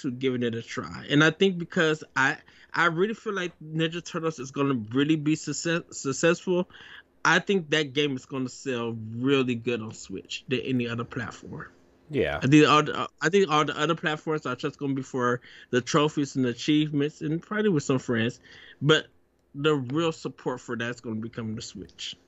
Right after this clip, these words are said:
Speaker 2: Yeah. Well, I have to tell you that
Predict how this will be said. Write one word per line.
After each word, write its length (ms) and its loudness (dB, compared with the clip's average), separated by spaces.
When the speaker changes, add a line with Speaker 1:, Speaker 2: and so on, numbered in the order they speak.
Speaker 2:
Yeah. 280 -8
Well, 460 4
I 100 0
have 200 0
to 100 -12
tell 280 -4
you 300 -8
that 320 -8